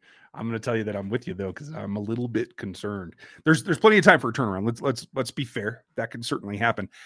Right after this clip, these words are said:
I don't know if that's true for the next one because it's, it's tough, especially if you're a Trevor Lawrence fan, to see what's going on with him in Jacksonville. But the other side of the coin is what's going on at Clemson.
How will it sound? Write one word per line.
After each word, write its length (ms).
I 100
don't 180
know 160
if 100
that's 240
true 240
for 160
the 140
next 380
one 200
because 540
it's, 260
it's 240
tough, 520
especially 380
if 100
you're 160
a 40
Trevor 260
Lawrence 240
fan, 260
to 100
see 200
what's 220
going 240
on 140
with 100
him 160
in 60
Jacksonville. 600
But 160
the 140
other 240
side 340
of 80
the 80
coin 360
is 160
what's 160
going 340
on 140
at 100
Clemson. 380